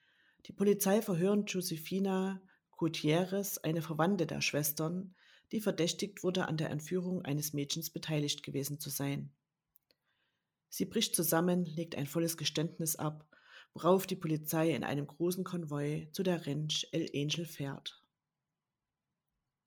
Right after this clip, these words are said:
Ein Durchsuchungsbefehl verschafft den Polizisten Zugang zum Bordell, das wie ein Konzentrationslager auf sie wirkt.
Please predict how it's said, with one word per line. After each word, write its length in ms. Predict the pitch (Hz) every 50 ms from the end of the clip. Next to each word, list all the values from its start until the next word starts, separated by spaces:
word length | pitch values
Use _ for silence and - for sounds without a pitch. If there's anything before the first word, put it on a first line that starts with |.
| _ _ _ _ _ _ _ _ _ _ _
Ein 140 | _ 202 214
Durchsuchungsbefehl 1040 | 208 220 208 - - 240 240 202 175 165 160 - 170 160 156 - 165 160 170 196 202
verschafft 400 | - 190 - - 185 185 - -
den 120 | 214 185
Polizisten 680 | - 190 175 165 160 - 180 180 180 - 190 180 180
Zugang 460 | - - 175 160 - 156 151 160 156
zum 200 | 156 - 160 151
Bordell, 600 | 147 170 170 165 - 139 139 139 139 143 151 - - - - - - _ _
das 220 | - 151 147 - -
wie 200 | 185 202 - -
ein 160 | 151 156 156
Konzentrationslager 1200 | 151 165 165 175 170 - 170 - - 139 143 - 175 170 175 170 - 175 160 160 156 156 160 -
auf 140 | - 147 -
sie 220 | - - 160 151
wirkt. 540 | 151 143 143 147 143 - - _ - - -